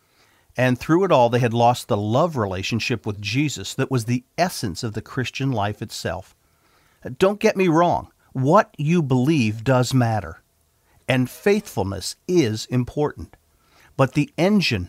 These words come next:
that energizes and drives both must be love. Rules are no substitute for a relationship with Jesus.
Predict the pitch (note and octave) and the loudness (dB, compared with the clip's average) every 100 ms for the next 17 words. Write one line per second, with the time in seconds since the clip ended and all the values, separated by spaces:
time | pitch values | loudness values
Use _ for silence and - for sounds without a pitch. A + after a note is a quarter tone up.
0 | - A2+ A2+ D3 F3 F#3 E3+ E3 E3+ D#3+ | -6 -6 -2 0 0 0 2 4 4 0
1 | C3+ C3 A2 B2+ C3+ B2 A2+ G#2 C#3 F#2+ | 2 2 2 2 2 0 -4 0 2 2
2 | - _ _ B2 C3 D3 - - B2 A#2 | -4 _ _ 0 0 -2 -10 -4 -2 -2
3 | - - G#2+ G2 F#2 - _ _ _ _ | -6 -8 -6 -4 -8 -14 _ _ _ _
4 | _ _ _ A#2+ B2+ G3+ F3 G2+ E2+ - | _ _ _ 0 2 2 2 -2 -6 -10
5 | - A2 A#2 C3 - D3+ - C3 - A2+ | -2 0 2 0 2 0 0 -6 -4 -4
6 | - A#2 A2+ A#2 A2+ C3+ - G#2 G#2+ F#2+ | 0 2 2 0 0 -2 -2 -4 -6 -8
7 | G#2 - A2+ G#2 F2 - | -10 -6 -4 -4 -8 -12